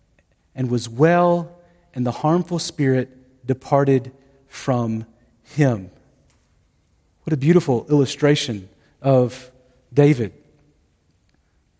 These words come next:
David is just strumming his harp as God places him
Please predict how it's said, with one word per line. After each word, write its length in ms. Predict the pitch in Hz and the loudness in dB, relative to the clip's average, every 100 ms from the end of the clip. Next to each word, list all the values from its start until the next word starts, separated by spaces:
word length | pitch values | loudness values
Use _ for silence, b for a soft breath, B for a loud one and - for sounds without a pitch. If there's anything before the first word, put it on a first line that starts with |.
| _ _ - | _ _ 2
David 360 | 175 180 180 | 4 4 2
is 180 | 143 139 | 2 -2
just 480 | 135 123 - - - | 0 -4 -4 -12 -12
strumming 540 | - - 170 185 170 | -10 0 2 2 0
his 240 | 151 143 - | 0 -4 -4
harp 420 | - 110 95 _ _ _ _ _ _ _ _ - | -4 -4 -4 _ _ _ _ _ _ _ _ -8
as 160 | 135 113 | -6 0
God 360 | 147 147 131 | 4 4 2
places 460 | - 151 151 143 - | -2 0 0 -2 -6
him 320 | 143 131 123 | -4 -4 -6